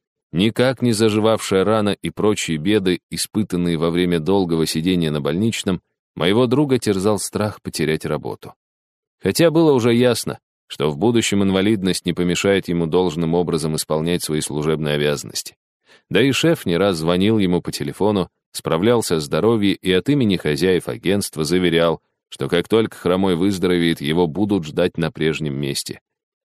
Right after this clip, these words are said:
Но у этих страхов имелась и другая причина.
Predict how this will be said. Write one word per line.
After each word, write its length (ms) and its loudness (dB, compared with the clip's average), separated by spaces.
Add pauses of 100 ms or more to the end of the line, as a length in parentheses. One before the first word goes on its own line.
(420)
Но 260 0
у 140 4
этих 360 2
страхов 560 -2
имелась 480 0 (220)
и 140 -2
другая 400 0
причина. 520 -10